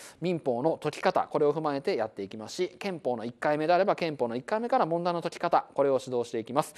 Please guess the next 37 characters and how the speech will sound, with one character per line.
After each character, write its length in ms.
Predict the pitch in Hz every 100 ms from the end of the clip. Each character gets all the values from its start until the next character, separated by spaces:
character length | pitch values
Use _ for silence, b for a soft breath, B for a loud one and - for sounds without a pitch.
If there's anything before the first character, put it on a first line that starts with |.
| B B
刑 160 | - 156
法 140 | 143
の 80 | 120
一 60 | 117
回 180 | - 135
目 80 |
で 60 | 139
あ 60 | 226
れ 60 |
ば、 100 | 180
刑 160 | 165 143
法 160 | 123
の 80 | 107
一 100 | 110 -
回 160 | 165 156
目 80 | 151
で 80 |
ね、 140 | 151 151 B B
え 220 | 131 131
ー、 20 | 127
刑 180 | 160
法 140 | 139 123
の 60 |
問 120 | 127 135
題 80 | 190
の 60 |
解 120 | 131
き 60 | -
方、 280 | 123 135 - -
え 120 | 139
ー、 20 | 135
こ 100 | 156
れ 60 |
を 160 | 170 185
ま 140 | 175
ず 100 | 151
は 220 | 147 170